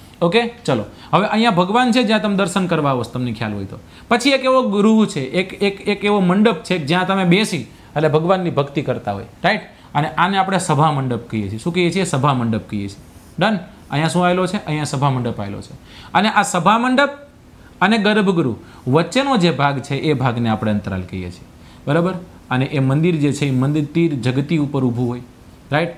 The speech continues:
આ મંદિર જે છે, મંદિરની ફરતે ફરતે તમને ખબર છે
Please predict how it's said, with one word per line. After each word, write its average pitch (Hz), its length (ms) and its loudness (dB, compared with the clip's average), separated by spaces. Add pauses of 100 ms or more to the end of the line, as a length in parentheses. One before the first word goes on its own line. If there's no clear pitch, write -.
(180)
આ 131 60 0
મંદિર 156 340 2
જે 156 160 0
છે, 151 140 -2
મંદિરની 147 400 0
ફરતે 147 320 -2
ફરતે 151 280 -4
તમને 143 240 -2
ખબર 151 260 -2
છે - 400 -10